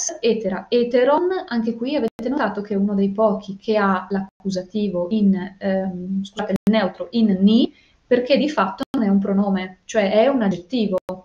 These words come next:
mm, pronominale, e quindi, ehm, e quindi avrà la flessione come fosse un aggettivo della prima classe. Cosa voglio dirvi di eteros? C'è sempre ter, vuol dire l'altro fra due,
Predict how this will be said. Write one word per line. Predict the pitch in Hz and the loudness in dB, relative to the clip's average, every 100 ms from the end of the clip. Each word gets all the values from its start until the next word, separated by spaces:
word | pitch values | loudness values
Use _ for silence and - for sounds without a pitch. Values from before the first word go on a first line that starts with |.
| _ - | _ -8
mm, | 226 226 - - - _ _ | -6 -6 -14 -20 -20 _ _
pronominale, | 208 196 190 185 170 170 | 2 4 4 2 0 -2
e | - 226 | -2 -4
quindi, | - 208 208 208 262 285 | -4 0 2 2 0 -2
ehm, | - 233 233 226 214 208 196 190 190 185 180 190 208 - | -2 0 4 4 6 4 2 0 -2 -6 -8 -10 -14 -14
e | 226 - | -16 -10
quindi | - 208 | -2 0
avrà | 233 185 | 0 -2
la | 185 190 | -2 -4
flessione | 247 233 - 180 | -4 -4 -4 -4
come | 196 220 | -2 -2
fosse | 214 196 | -4 -2
un | 190 | -2
aggettivo | 185 202 185 | -4 -6 -6
della | 185 185 - | -8 -10 -14
prima | 180 180 | -14 -14
classe. | 180 170 - 208 196 - _ - - _ _ _ _ _ _ _ _ | -14 -14 -4 -2 -2 -6 _ -20 -20 _ _ _ _ _ _ _ _
Cosa | - 240 - | -4 -2 2
voglio | 220 269 | 4 4
dirvi | 277 294 302 | 4 2 2
di | 240 214 | 4 4
eteros? | 214 285 | 4 2
C'è | 294 196 | 0 -6
sempre | 190 175 233 | -6 -2 0
ter, | 285 285 254 349 | 2 2 4 2
vuol | 359 320 - | 2 0 0
dire | 208 | 0
l'altro | 247 170 170 214 | 0 0 -2 -2
fra | 208 208 | -2 -2
due, | 180 180 190 - | 0 -2 -2 -6